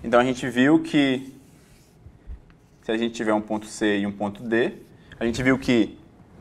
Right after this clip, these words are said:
P ao quadrado é igual a P C vezes P D, né? Então eu vou só reescrever aqui pra gente se refamiliarizar, faz um tempo que a gente falou isso, né? P C vezes P D.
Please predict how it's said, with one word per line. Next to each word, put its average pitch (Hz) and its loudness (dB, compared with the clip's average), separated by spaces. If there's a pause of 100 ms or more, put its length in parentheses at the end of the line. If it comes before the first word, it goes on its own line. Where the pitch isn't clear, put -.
P 180 6
ao 175 6
quadrado 135 6 (720)
é 127 12
igual 123 12
a 98 12
P - 6
C 143 6
vezes 165 0
P 185 4
D, 107 2 (340)
né? 135 -4
Então 165 -6
eu 156 -4
vou 165 -8
só 196 -4
reescrever 165 -2
aqui 160 -4
pra 143 -8
gente 123 -8 (720)
se - -18
refamiliarizar, 117 2
faz 110 0
um 104 -4
tempo 123 -4
que 117 -4
a - -2
gente 104 -6
falou 101 4
isso, 143 -6
né? 127 -10 (840)
P 127 8
C 135 0 (1160)
vezes 120 0
P 156 -4
D. 104 -4